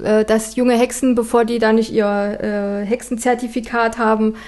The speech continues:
ähm, und dann sterblich, weil die Mutter ist ja keine Hexe, sondern eine Sterbliche, ähm, und würde die vor ihrem Hexenzertifikat sehen, müsste die Mutter, würde dann in Wachs verwandelt werden und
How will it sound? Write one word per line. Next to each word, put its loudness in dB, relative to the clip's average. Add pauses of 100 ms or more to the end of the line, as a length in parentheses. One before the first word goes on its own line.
(160)
ähm, 4
und 0
dann 2
sterblich, 2
weil 4
die 0
Mutter 4
ist 0
ja 2
keine 2 (340)
Hexe, 0
sondern 4
eine 2
Sterbliche, 0 (440)
ähm, 4
und 2
würde 4
die 0
vor 4
ihrem 0 (100)
Hexenzertifikat 0
sehen, 6
müsste 2
die -2
Mutter, 2
würde 0
dann 0
in -2
Wachs -2
verwandelt 0
werden -2
und -2